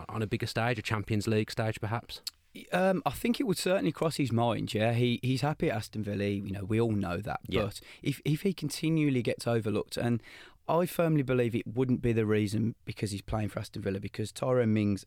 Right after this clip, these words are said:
Speaker 2: and Tom Heaton are both getting picked and they're Aston Villa players.
Speaker 1: But you think there's less, there's less options for Southgate there? I'm just playing devil's advocate.
Speaker 2: Yeah, I mean,
Speaker 1: There's
Speaker 2: I,
Speaker 1: less
Speaker 2: I,
Speaker 1: options.
Speaker 2: I, I just, this is just something I just genuinely don't agree with. I mean, Gareth Southgate's an ex-Aston Villa player, so,
Speaker 1: Yeah.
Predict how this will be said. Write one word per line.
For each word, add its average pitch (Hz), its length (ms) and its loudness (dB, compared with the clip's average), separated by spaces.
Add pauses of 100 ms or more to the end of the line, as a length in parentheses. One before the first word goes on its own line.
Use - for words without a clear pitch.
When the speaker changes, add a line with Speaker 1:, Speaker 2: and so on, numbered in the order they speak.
Speaker 2:
and 101 320 -4 (180)
Tom 92 200 -4
Heaton 101 280 -2
are 107 40 -8
both - 240 -10
getting - 180 -10
picked - 280 -10
and 98 100 -2
they're 101 120 -2
Aston - 280 -8
Villa - 160 -8
players. - 360 -10
Speaker 1:
But 95 100 -4
you 98 60 -2
think 117 140 0
there's 98 140 0
less, - 500 -2 (140)
there's 92 140 -6
less 98 160 -2
options - 340 -2
for - 80 -6
Southgate 85 440 -4
there? 90 280 -4
I'm 98 80 -4
just 127 120 0
playing 107 180 -2
devil's 82 260 0
advocate. - 220 -4
Speaker 2:
Yeah, 220 200 2
I 196 60 2
mean, 190 140 2
Speaker 1:
There's 170 140 2
Speaker 2:
I, - 40 0
Speaker 1:
less 160 100 2
Speaker 2:
I, - 40 0
Speaker 1:
options. 156 260 2
Speaker 2:
I, 147 240 0
I 143 80 2
just, 135 180 -4 (100)
this 120 220 -2
is 123 80 -4
just - 240 -2
something 120 340 2
I 107 220 2 (380)
just - 200 -6
genuinely 101 480 2
don't 98 200 -2
agree 104 280 0
with. 107 100 0
I - 20 2
mean, 104 140 2
Gareth 98 240 -4
Southgate's 104 460 -4
an 107 80 -2
ex-Aston - 420 -8
Villa 98 200 -6
player, 107 340 -2
so, 101 220 -4
Speaker 1:
Yeah. 92 180 0